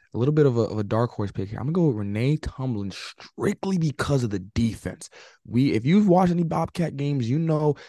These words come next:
if number two in white is guarding you, she is not <laughs> gonna make it an easy day. And I think I'm gonna need a little bit of size to, to,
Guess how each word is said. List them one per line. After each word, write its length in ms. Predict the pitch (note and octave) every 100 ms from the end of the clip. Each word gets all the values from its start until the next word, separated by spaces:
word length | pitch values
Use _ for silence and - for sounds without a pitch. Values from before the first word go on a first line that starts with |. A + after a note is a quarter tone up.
| -
if 60 | -
number 240 | G2+ E3
two 260 | E3 - E3+
in 120 | D3+
white 240 | C#3+ D3+
is 80 | C3+
guarding 400 | A#2 C3 C#3+ C#3+
you, 260 | C#3 C#3+ C#3
she 320 | - - C3+
is 100 | A#2+
not 240 | G#2+ A#2+ C3+
<laughs> 20 |
gonna 140 | D#3
make 200 | D#3 C#3
it 80 | C3+
an 80 | A#2+
easy 260 | A#2 A2+ A2+
day. 300 | A2 A2 G#2 - -
And 100 | A2
I 40 |
think 180 | A2+ C#3+
I'm 80 | C3+
gonna 140 | B2
need 60 | B2
a 20 |
little 120 | A#2+
bit 120 | A2+
of 60 | G#2
size 400 | - A#2 G#2+ G2
to, 120 | G#2
to, 260 | - G#2